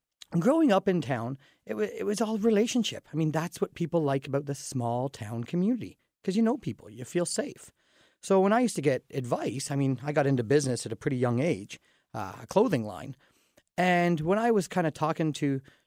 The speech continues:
to my bank person, it was someone I knew. It was my soccer coach's mom, or it was one of my mom's friends. But it was trusted advice. So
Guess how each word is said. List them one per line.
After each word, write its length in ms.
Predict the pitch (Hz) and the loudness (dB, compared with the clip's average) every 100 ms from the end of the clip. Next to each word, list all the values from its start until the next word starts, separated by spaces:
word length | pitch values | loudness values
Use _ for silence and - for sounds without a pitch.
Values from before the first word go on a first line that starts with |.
| - | -6
to 140 | 147 | 0
my 300 | 143 151 156 | 2 2 0
bank 360 | 120 170 285 - | 0 0 0 -4
person, 340 | 120 113 - | -10 -8 -8
it 80 | - | -6
was 140 | 202 214 | -6 -4
someone 480 | - 202 208 208 196 | -2 2 2 2 0
I 200 | 165 170 | 0 2
knew. 440 | 160 170 185 92 92 | 2 2 2 -2 -10
It 60 | - | -10
was 160 | 135 139 | -6 -2
my 120 | 147 | -2
soccer 480 | 143 117 104 - 127 | -4 -10 -8 -8 -8
coach's 440 | - 113 - 139 | -10 -8 -6 -2
mom, 460 | 151 165 175 110 101 | 0 0 0 -2 -8
or 160 | 101 | -12
it 80 | 101 | -14
was 120 | 117 | -16
one 140 | 104 120 | -10 -4
of 80 | |
my 160 | 131 139 | -2 0
mom's 480 | 131 113 113 120 - | -2 -4 -6 -8 -10
friends. 640 | - 156 160 120 80 - _ _ _ _ | -10 -4 -4 -4 -10 -20 _ _ _ _
But 80 | 175 | -2
it 40 | |
was 160 | 175 - | 0 -2
trusted 520 | - - 185 - 190 - | -4 -2 -2 -2 -6 -4
advice. 520 | 160 131 170 131 - | -6 -2 -2 -2 -8
So 200 | - 117 | -8 -8